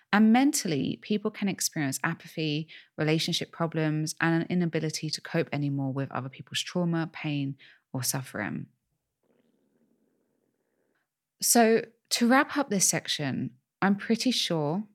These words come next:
in times of personal stress or world stress, so for example, the witnessing of war or covid,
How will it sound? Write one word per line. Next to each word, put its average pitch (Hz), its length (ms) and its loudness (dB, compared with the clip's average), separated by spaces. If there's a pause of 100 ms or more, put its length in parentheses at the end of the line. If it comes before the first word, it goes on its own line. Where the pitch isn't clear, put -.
(220)
in 175 120 2
times 165 320 0
of - 40 -20
personal 165 420 -2
stress 147 320 -2
or 147 140 -4
world 143 280 -2
stress, - 520 -6 (140)
so 139 420 -2
for - 140 -6
example, 131 540 -4
the - 80 -8
witnessing 139 440 -4
of 147 140 -4
war 127 240 -4
or 143 80 -6
covid, 123 440 -6